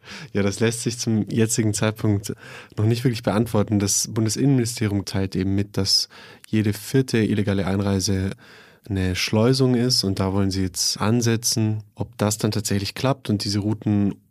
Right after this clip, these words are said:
unterbrochen werden durch die stationären Grenzkontrollen oder ob sich die Schleuse einfach neue Wege suchen, das, äh, müssen wir halt sehen. Und man hatte in der Vergangenheit auch schon gesehen, dass durch die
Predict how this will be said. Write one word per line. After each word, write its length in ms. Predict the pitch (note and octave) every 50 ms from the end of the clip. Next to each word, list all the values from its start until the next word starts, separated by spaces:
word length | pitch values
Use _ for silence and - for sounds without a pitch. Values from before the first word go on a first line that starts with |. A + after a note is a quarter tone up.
| _
unterbrochen 840 | - - A2 G#2+ - G#2+ F#2+ F2+ G2 F#2+ A2 B2+ B2+ - D3 C3 A#2
werden 360 | A#2 A#2 A#2+ B2+ B2 C3 B2
durch 140 | A#2+ A#2 A#2
die 100 | - A#2+
stationären 440 | - - A2+ A#2 - A2+ A2 A2 A2
Grenzkontrollen 720 | G#2 - A2 A2 - - A2+ G2+ - - G#2+ G#2 G#2 G2
oder 200 | - G#2+ G#2+ G2+
ob 160 | F#2+ G#2 - -
sich 300 | - G#2 G2 - - - - - - - - - - -
die 80 | G2+
Schleuse 360 | - - G#2 G2+ G#2 G2 G#2+
einfach 280 | F#2 G2+ G2+ - G#2+ -
neue 340 | A2 G#2+ A2 A#2+ A#2+ G#2+ F#2+
Wege 220 | G2+ G2 G2 G2
suchen, 480 | F2+ G#2 G2+ G2 - - A2+ G#2+ A2+ A#2 - - - - - - - - _ _ -
das, 340 | G#2 G#2 G2+ - - -
äh, 180 | - F#2 G2+ G2+
müssen 300 | G2+ G#2 G#2 - - G#2+
wir 80 | G#2 G2+
halt 180 | G2 G2 F#2+
sehen. 320 | - A2+ A2+ A#2 A#2+ A#2 A2
Und 60 | G#2
man 140 | G2 F#2 G2
hatte 180 | A2 A2 -
in 40 | A#2+
der 60 | A2
Vergangenheit 420 | - A2 G#2 G#2+ G#2+ G#2 G#2 G#2 G2
auch 120 | G2+ G#2
schon 180 | - - A2 G2
gesehen, 220 | G2 G#2 G#2 G2+
dass 180 | G2 G2 - -
durch 200 | - G2 G2 -
die 240 | - G#2 G2+ G2+